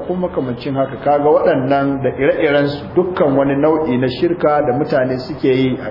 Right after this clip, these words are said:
ƙasashe daban-daban waɗanda suke ƙasashe ne na musulmai, yana daga cikin abin da ke, wato, ruguza wannan imani nasu, kuma zai sa ba za su samu taimakon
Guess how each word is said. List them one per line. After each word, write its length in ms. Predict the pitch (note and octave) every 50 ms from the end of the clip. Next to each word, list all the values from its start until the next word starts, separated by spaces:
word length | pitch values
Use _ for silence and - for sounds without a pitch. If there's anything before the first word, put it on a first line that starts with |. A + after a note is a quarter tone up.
| -
ƙasashe 480 | - D#3 D#3 - C#3 B2+ - C3+ C#3 C3+
daban-daban 640 | - - - D#3 F3+ F#3 D#3 C#3+ C3 C3+ C#3 C#3 C3+ C3+ - - - - - - -
waɗanda 320 | - A#2+ B2 A#2+ A#2+ A#2+ A#2
suke 300 | - E3 D#3 - C#3+ C#3
ƙasashe 540 | - - C#3+ B2+ D3 C#3 B2+ A#2+ C#3+ C#3+ C#3+
ne 80 | C3+ B2+
na 100 | C3 C3
musulmai, 600 | C3 B2+ A#2 - A#2+ A2 A2 A#2 C3 D#3 F3+ - - - - - - - - - -
yana 220 | D3 C#3+ D3 C#3+ C3
daga 260 | A#2+ A#2 B2+ A#2+ -
cikin 300 | - - - D#3 D3+ -
abin 320 | C#3 B2+ B2+ C#3+ D#3 D#3 D3+
da 80 | C#3 C3+ C3
ke, 480 | - - C3+ B2 A#2+ A#2 A#2 A#2 A#2 A#2 A2+
wato, 340 | A#2+ A#2+ A#2 A2+ - C3 A#2+
ruguza 480 | A#2 B2 D#3 F3 F3 E3 D3+ C#3 D3 D3
wannan 420 | D#3 D3+ C#3 C3 C3 C3+ C3+ C3+ - -
imani 500 | C#3 D3 C#3+ C#3+ C#3+ C#3+ C#3 C3+ A#2+ A#2+
nasu, 380 | A#2+ B2 C3+ C#3+ - - D3 C#3 - -
kuma 180 | D3+ D3+ D3
zai 140 | D3 D#3 D3+
sa 200 | C3 - D3+ C#3
ba 100 | B2+ B2
za 140 | A#2+ C3 C3+
su 100 | C3 - - -
samu 220 | B2+ A#2 B2+ C#3
taimakon 460 | - - B2 A#2 B2 B2 - C#3 B2+